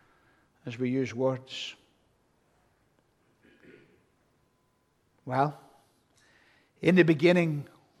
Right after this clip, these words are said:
was the Word, and the Word <clears throat> was with God, and the Word was God.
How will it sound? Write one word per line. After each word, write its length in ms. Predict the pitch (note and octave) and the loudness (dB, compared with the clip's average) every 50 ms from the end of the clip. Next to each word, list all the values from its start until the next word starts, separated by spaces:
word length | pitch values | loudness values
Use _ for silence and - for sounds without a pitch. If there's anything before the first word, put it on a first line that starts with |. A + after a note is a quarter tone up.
| _ _ _ _ _ | _ _ _ _ _
was 200 | D3 C#3+ C3 - | -6 -6 -4 -2
the 100 | C#3+ C#3 | -2 -2
Word, 400 | B2+ B2 C3 D3+ E3+ E3+ C3 G#2+ - - - - - _ _ _ _ _ _ _ _ _ _ _ _ _ _ _ _ _ _ _ _ _ _ _ _ _ _ _ _ _ _ _ _ _ _ _ _ _ _ _ _ _ | 0 0 0 0 0 0 -2 -8 -14 -20 -20 -20 -20 _ _ _ _ _ _ _ _ _ _ _ _ _ _ _ _ _ _ _ _ _ _ _ _ _ _ _ _ _ _ _ _ _ _ _ _ _ _ _ _ _
and 120 | C#3 C3+ C3+ | -10 -4 -2
the 80 | C#3 | 0
Word 460 | C#3 C3+ C#3 - - - - D#3+ - - - - - - - _ _ | 0 2 2 6 6 8 8 6 4 2 -6 -18 -20 -20 -20 _ _
<clears throat> 400 | _ _ _ _ _ _ _ _ | _ _ _ _ _ _ _ _
was 440 | A3 A3+ A3 F3+ E3 D3+ F3 G#3+ C#3 | 6 6 8 6 6 2 0 -4 2
with 240 | C#3 D3+ D3 A#2 A#2+ | 2 2 2 2 4
God, 600 | B2+ D3+ D3 D#3+ F3 F3+ D#3+ C#3 - - - - - - - - _ _ _ _ _ _ _ _ - - - - - - - _ - - - - - - - - - _ - | 8 12 12 12 12 12 12 12 8 0 -10 -14 -18 -20 -20 -20 _ _ _ _ _ _ _ _ -20 -20 -20 -20 -20 -20 -20 _ -20 -20 -20 -20 -20 -20 -20 -20 -14 _ -2
and 140 | C#3+ D3+ | 4 8
the 80 | E3 D#3+ | 8 10
Word 260 | E3+ F3+ F#3 F3 D3+ | 12 12 12 12 12
was 800 | D3+ C#3+ C#3+ D3+ D#3+ E3 E3+ F3+ F#3 F3 D#3 C#3 A#2+ - - - - - - _ D#3 | 10 6 10 12 12 12 12 12 12 10 6 2 -2 -4 -6 -8 -12 -20 -20 _ -2
God. 300 | C#3 C#3+ C#3 B2 G#2+ G#2+ | 2 2 2 2 2 -4